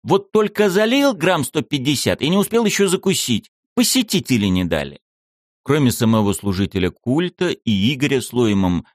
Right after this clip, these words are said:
в это утреннее время в зале присутствовали только встретивший на входе гостей угрюмый сутулый мужчина,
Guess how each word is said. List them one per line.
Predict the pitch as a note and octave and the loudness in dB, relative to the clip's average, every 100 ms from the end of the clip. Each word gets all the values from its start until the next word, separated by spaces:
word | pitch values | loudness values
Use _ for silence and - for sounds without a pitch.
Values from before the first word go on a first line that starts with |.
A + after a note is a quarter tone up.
| - | -4
в | G2 | 0
это | C3 A2 | 0 0
утреннее | A#2 - G2 F#2 F#2 | -2 0 0 2 2
время | A2+ C#3 A2+ F#2+ | 0 2 0 0
в | |
зале | F2 A#2 A2 | 0 0 0
присутствовали | - F#2+ - A#2 - G2 F2+ | -2 -6 -6 -8 -4 -2 -2
только | G2+ - E2+ | -4 -4 -8
встретивший | - G#2 F#2+ E2+ F#2+ F2+ E2 | -6 -6 -4 -6 -4 -4 -4
на | F#2 | -4
входе | - - F#2 | -4 -4 -2
гостей | E2 F#2 - - F#2 | -2 -2 -4 -4 -4
угрюмый | E2+ F2 F#2 F2+ F2 D#2+ | -2 -4 -2 -2 -2 -4
сутулый | F2 - F2 E2 | -10 -12 -8 -4
мужчина, | E2 E2 - E3 G3+ G3+ | -4 -4 -6 -6 -2 -2